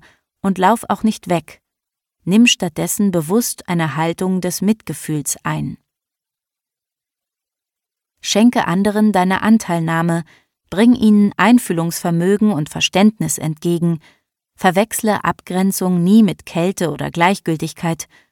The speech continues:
Du kannst jemand anderen tatsächlich oder auch im übertragenen Sinne in den Arm nehmen und ihn trösten, ohne dich selbst zu verlieren.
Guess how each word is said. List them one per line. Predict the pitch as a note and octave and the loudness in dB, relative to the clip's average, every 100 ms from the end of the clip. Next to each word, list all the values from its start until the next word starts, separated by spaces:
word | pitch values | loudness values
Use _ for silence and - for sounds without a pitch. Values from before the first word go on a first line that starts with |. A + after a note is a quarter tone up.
| _ _ _ - | _ _ _ -14
Du | F#3 | 0
kannst | A3 A#3+ - | 4 4 2
jemand | G#3 F3+ - | -2 -2 -2
anderen | E3+ G#3+ A3 A3 | 0 0 2 0
tatsächlich | A3 E3 - E3 E3+ A3+ A3+ - _ _ _ | 0 -6 -4 -4 -4 -2 -2 -4 _ _ _
oder | G3 G3+ - | -2 0 0
auch | G3 | 0
im | G3+ G3 | -2 0
übertragenen | F3+ G3 - G3+ G#3+ F#3+ E3 D3+ | 0 -2 2 2 4 2 0 0
Sinne | E3+ G3 F3 | 2 2 0
in | E3+ | 0
den | F3 - | -2 0
Arm | F3 G#3+ F#3 | 0 2 2
nehmen | D#3+ F3 G3 G3+ F#3+ - _ | 0 0 2 2 -2 -8 _
und | - F#3+ | -8 -2
ihn | G3+ G3 | 0 0
trösten, | - A3+ A#3 - D#3+ E3 - | 0 0 0 -4 -4 -6 -4
ohne | F#3+ A3+ G#3 | 4 4 4
dich | F#3 - | -2 -4
selbst | G3+ G#3 - - | 0 0 -2 -10
zu | - | -8
verlieren. | C#3 C#3+ D3 F3+ D#3 E3 | -8 -6 -4 -4 -4 -8